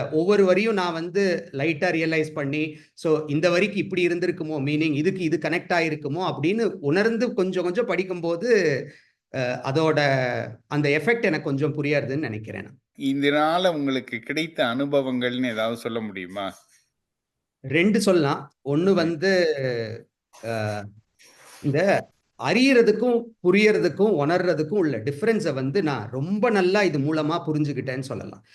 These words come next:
Speaker 1: So,
Speaker 2: ம்,
Speaker 1: நான் வந்து
Speaker 2: சொல்லுங்க.
Speaker 1: முதல்ல இன்க்விசிட்டிவ் லாஜிக்கல்னா வச்சுட்டு ஒவ்வொரு வார்த்தைக்கும்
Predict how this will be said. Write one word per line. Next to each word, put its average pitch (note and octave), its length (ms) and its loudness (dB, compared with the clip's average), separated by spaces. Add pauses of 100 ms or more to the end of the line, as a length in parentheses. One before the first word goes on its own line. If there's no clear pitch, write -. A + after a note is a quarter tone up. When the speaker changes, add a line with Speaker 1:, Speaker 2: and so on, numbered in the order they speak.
(140)
Speaker 1:
So, F3 160 2
Speaker 2:
ம், E3 40 4
Speaker 1:
நான் D#3+ 160 4
வந்து G3+ 300 4
Speaker 2:
சொல்லுங்க. - 100 -6
Speaker 1:
முதல்ல G3+ 260 0 (400)
இன்க்விசிட்டிவ் G#3+ 760 4 (180)
லாஜிக்கல்னா F3 760 2
வச்சுட்டு E3 340 -4
ஒவ்வொரு D#3+ 360 2
வார்த்தைக்கும் F3 840 -4